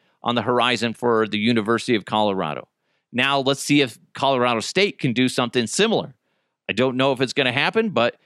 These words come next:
it would be nice to have both Colorado and Colorado State be relevant, but I, I don't know if that's gonna be the case.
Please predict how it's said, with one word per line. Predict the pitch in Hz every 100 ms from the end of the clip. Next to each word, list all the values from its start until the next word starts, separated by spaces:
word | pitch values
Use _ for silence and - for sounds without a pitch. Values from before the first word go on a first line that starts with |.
| _
it | 135
would | 143
be | 123 123
nice | 127 165 196 143
to | - 113
have | 131 127 98
both | 147 139 175 135 143 _ _ _
Colorado | - 147 143 120 120 127 135
and | 117
Colorado | - 127 123 110 107
State | 98 - 123 - 90
be | 101
relevant, | 92 113 104 82 - -
but | 92 -
I, | 104 101
I | -
don't | 104 104 98
know | 101 101 95
if | 104 -
that's | 98 -
gonna | 104
be | 92 92
the | 85
case. | - 120 123